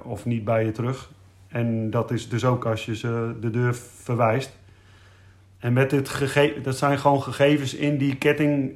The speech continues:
zoals die, dat die ketting, eh, dat er zand is en weer en vuil, dat zijn omstandigheden.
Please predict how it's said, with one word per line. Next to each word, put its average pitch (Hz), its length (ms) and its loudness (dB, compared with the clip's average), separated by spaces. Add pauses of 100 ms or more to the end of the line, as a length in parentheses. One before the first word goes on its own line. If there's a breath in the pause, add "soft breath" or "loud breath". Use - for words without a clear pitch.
(140)
zoals 123 340 -4
die, 123 380 -4 (120)
dat 123 240 -2
die 127 100 -2
ketting, 135 460 2
eh, 123 420 2
dat 120 180 -2
er 117 100 -2
zand 127 320 2
is 131 180 0
en 120 180 0
weer 127 360 0
en 117 120 -4
vuil, 135 340 4
dat 123 180 -4
zijn 131 260 -2
omstandigheden. 135 800 0